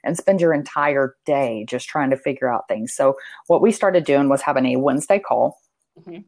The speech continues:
Speaker 1: where, uh, we have subject matter experts like yourself that come and talk about specific areas, just kind of a thirty thousand foot view of
Speaker 2: Mm-hmm.
Speaker 1: things that need to be on a business owner's radar. And then, of course, you know, they can reach out to that subject matter expert,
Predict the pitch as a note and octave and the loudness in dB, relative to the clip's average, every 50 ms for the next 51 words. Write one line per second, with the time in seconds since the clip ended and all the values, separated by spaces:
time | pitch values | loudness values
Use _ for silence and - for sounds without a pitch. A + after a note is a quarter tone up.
0 | - - - E3 D#3 D3 C#3+ C#3+ C#3+ C3+ - - D3 C3+ C3 B2+ C3 C#3 C3+ B2+ | -20 -10 -2 2 2 4 4 4 2 0 -2 -4 -4 -4 -2 -2 -4 -4 -4 -4
1 | B2+ B2+ B2+ - - C#3+ C3 C3+ D3 C#3 - D3 C#3+ C3+ B2+ C3+ - - C3+ C3+ | -4 -4 -4 -4 -6 -6 -2 -2 -4 -4 -2 -2 -2 -2 -2 -2 -2 -4 -8 -10
2 | - - - C3+ C3 B2+ - - - _ - - - - _ C4 C4+ C4 D#3+ - | -10 -4 -2 -2 -2 -2 -4 -10 -18 _ -20 -20 -20 -4 _ 0 0 0 -2 -6
3 | - B2+ C#3 E3 - - _ _ - _ _ - A2+ B2+ - - - E3 D#3 D3 | -2 -2 -2 -2 -4 -10 _ _ -20 _ _ -2 0 0 0 -2 -4 -4 -4 -2
4 | C#3+ C3+ C3+ - - C3 C3+ - - - - B2 A2 - - - - _ E3+ - | -4 -4 -6 -4 -4 -4 -4 -4 -4 -4 -2 -2 -2 -4 -8 -14 -8 _ -6 -6
5 | - - F3 F3 - E3+ E3 D#3+ - - C3+ C3 B2+ B2+ B2 B2 C3 C3 - F3 | 0 -2 -2 0 0 -2 -4 -4 -4 -4 -2 -2 0 -2 -2 -4 -8 -4 -4 -6
6 | E3 - - - D4 D4 C4+ B3+ G#3+ - - _ _ _ _ E3+ D3 D3+ D#3 D#3+ | -6 -6 -6 -2 0 2 2 2 2 0 -2 _ _ _ _ 0 0 0 0 -4
7 | D#3+ D#3 - C#3+ C3 C3 C#3 - E3 D#3+ D#3 - E3 D#3+ - - C#3+ C#3 C#3+ C#3 | -6 -4 -4 -2 -2 -2 -2 -4 -8 -10 -8 -6 -6 -6 -6 -8 -12 -10 -6 -6
8 | C#3+ D#3 F3 F#3+ F#3 - - - - - _ D#3 - C4 D#3+ F3 E3+ D#3+ D#3+ D3+ | -4 -4 -4 -6 -6 -12 -20 -20 -20 -4 _ -2 -2 0 0 0 0 0 -2 -6
9 | - _ D3+ D#3 D3 - D3 D3+ D3+ D#3 D#3 F3+ D#3+ F3 F#3 F3 E3+ - D3+ D#3 | -10 _ -2 -2 -2 0 -2 -2 -4 -2 -2 -2 -4 0 0 2 2 2 2 0
10 | D3+ D3+ D3 C#3+ E3 D3 D3+ D#3+ D3 - D3+ D3 C#3+ C#3+ C3+ - C#3+ C3+ C3+ C3 | 0 0 -2 -4 -4 -4 -4 -8 -6 -4 -4 -2 -2 -4 -2 0 0 0 0 0
11 | C3+ - - - - - - - - - _ - F#3 F#3 F3 E3 G3 G3+ F#3 E3+ | 0 -2 0 -2 -2 -6 -10 -18 -20 -12 _ -4 -2 -2 2 2 4 4 4 2
12 | D#3+ D#3+ E3 - - D#3+ - - G#3 F3+ D3 - - - - E3+ D#3 D3 C#3+ D3 | 0 -2 -4 -4 -6 -8 -6 -2 0 0 0 -2 -8 -10 -8 -4 -4 -2 -2 -2
13 | D3+ D3 - - D3+ C#3+ C#3+ D3 - - C#3+ C#3+ C#3+ C#3 - - D#3 C#3+ C#3+ C#3+ | -2 -4 -6 -8 -8 -6 -6 -6 -6 -6 -4 -4 -4 -6 -6 -8 -4 -4 -4 -4
14 | D3 - D3+ C3 C#3+ C#3 - _ C#3+ C3+ C3 C3 C3 C#3 - - _ C#3+ C3 B2+ | -4 -6 -6 -4 -4 -6 -4 _ -6 -4 -2 -2 -4 -4 -6 -6 _ 0 0 0
15 | B2 | -2